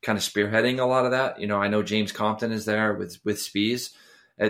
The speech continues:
there's some people that, that had relationships in the past that have kind of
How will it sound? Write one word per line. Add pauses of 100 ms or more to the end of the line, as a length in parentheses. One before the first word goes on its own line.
there's
some
people
that, (160)
that
had
relationships
in
the
past
that
have
kind
of